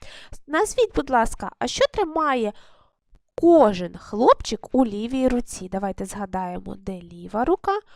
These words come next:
де права рука. І тепер називаємо, поставивши на паузу, що тримає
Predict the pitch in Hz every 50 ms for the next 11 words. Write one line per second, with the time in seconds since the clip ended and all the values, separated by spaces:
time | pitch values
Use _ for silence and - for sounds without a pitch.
0 | - - _ - - - - 254 320 - - - 180 175 175 180 - 185 180 180
1 | 185 - - 190 196 - - - - - 508 - - - - - 262 269 240 202
2 | 214 240 269 254 214 190 180 185 214 254 320 359 359 339 302 277 262 262 - 196
3 | 185 - - - 208 226 233 226 214 - - - - 196 190 196 202 220 - _
4 | 226 208 185 185 185 180 180 180 185 180 180 - - - - - 208 190 - -
5 | 180 180 185 185 180 180 175 175